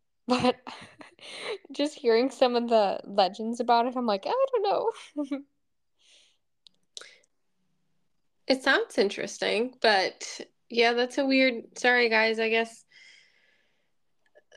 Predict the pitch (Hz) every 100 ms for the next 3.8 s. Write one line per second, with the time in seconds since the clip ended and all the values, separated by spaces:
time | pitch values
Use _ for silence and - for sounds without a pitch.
0 | - 262 254 254 247 233 202 202 214 214
1 | 220 220 202 196 - 220 208 196 185 185
2 | - - 240 220 196 208 _ _ _ _
3 | - - - 285 277 226 294